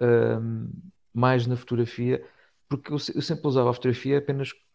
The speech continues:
como registro de documentar, não é? Tipo,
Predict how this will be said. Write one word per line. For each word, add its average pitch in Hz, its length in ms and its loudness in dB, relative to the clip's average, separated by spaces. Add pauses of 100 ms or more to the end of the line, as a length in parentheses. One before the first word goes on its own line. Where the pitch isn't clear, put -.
como 139 280 -2
registro 131 560 -4
de 127 200 -2 (1200)
documentar, - 520 2
não 120 120 2
é? 123 40 2
Tipo, 120 200 -6